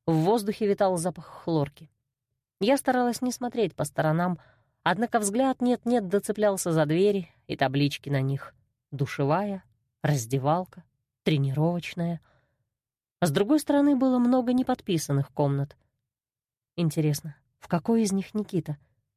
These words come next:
Или он уже ушел на ринг? Вдруг до дрожи в коленках захотелось остановиться и дернуть за каждую ручку, заглянуть в каждое помещение, найти этого странного, пугающего,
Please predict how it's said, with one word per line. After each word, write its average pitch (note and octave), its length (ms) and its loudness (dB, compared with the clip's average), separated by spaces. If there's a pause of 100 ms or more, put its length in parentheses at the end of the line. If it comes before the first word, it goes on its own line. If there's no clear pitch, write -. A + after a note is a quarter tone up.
(680)
Или F#3+ 220 4
он F3 180 4
уже F#3+ 220 2
ушел F#3+ 320 0
на F#3+ 160 0
ринг? D3+ 360 -6 (1000)
Вдруг A#3+ 300 2
до C4+ 100 4
дрожи C4+ 300 2
в - 60 -16
коленках A#3+ 460 0
захотелось F#3 520 0
остановиться F#3+ 640 -2 (220)
и A3+ 100 4
дернуть A3 460 2
за G3+ 100 2
каждую A3+ 380 0
ручку, G#3 400 -4 (240)
заглянуть A3 500 2
в - 80 -20
каждое A3 340 2
помещение, G#3+ 680 0 (260)
найти C4 400 4
этого E3+ 280 2
странного, F3+ 580 0
пугающего, F#3+ 720 0